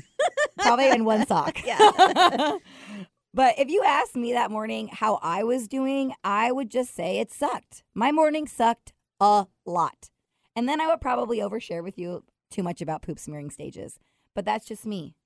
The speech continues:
Speaker 2: You know, if you ask me if things are great, and they are great, if they're fantastic, I say fantastic. I don't beat around the bush. I don't say things are fine when they're not fine. You know, if it's messy, we're gonna talk about it.
Speaker 1: Mm-hmm.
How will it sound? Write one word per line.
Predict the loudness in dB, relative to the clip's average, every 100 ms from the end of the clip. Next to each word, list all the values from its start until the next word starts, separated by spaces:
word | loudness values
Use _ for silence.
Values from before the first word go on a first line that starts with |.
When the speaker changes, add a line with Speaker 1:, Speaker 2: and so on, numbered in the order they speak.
| _
Speaker 2:
You | -8
know, | -6
if | -8
you | -4
ask | -4 -4 -6 -4
me | -2 -4 -8 _ -10
if | -10 _ _ -4
things | -2 -2
are | -6
great, | -4 -2 -4
and | -4 -4
they |
are | 0 -2 -2
great, | -4 -4
if | -4
they're | -6
fantastic, | -6 -8 -6 -6 -6 -6 -6
I | -6
say | -6 -8
fantastic. | -8 -8 -6 -6 -6 -6 -8 _ _ -4
I | 0
don't | 0 -2
beat | -4
around | 0 0 -2
the |
bush. | -2 -4 -2
I | -2
don't | -2 -2
say | -4
things | -2 -4 -4
are |
fine | -4 -2 0
when | 0
they're | 0 -2
not | -2 -2
fine. | -4 -2 -4 -6 _ _ _ _ _
You | -4
know, | -2 -4 -6 _ _ _ -12
if | -6
it's | -6 -6
messy, | -4 -4 -4 -6 -4
we're | -6
gonna | -4 -6
talk | -6 -8 -6
about | -10 -10
it. | -12 -16
Speaker 1:
Mm-hmm. | -16 -16 -14 -14